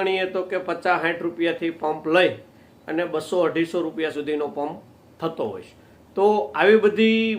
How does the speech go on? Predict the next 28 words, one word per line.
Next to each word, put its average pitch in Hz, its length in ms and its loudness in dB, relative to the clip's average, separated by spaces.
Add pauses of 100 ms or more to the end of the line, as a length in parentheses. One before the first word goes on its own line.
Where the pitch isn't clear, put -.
મોંઘી 190 340 4
દવાઓમાં 190 600 2
ઘણી 165 280 2
વખત 175 260 -2
એવું 170 220 2
થાય 151 200 0
છે 143 180 -8 (300)
કે 202 220 4
ઘણા 196 300 4
બધા 208 260 4
મુદ્દા 190 260 2
હોય 190 260 2
કે, 185 180 -6
કે 185 100 -4
નાની 175 380 2
એવી 185 120 4
ભૂલને 175 340 0
હિસાબે 175 440 0
આપણને 170 420 -2
રિઝલ્ટ 160 460 -4
જોઈએ 175 320 4
એટલું 185 260 0
મળતું 185 380 -4
નથી 185 180 -6
અથવા 175 260 -4
સાવ 165 280 4
મળતું 139 400 -4
નથી, - 220 -20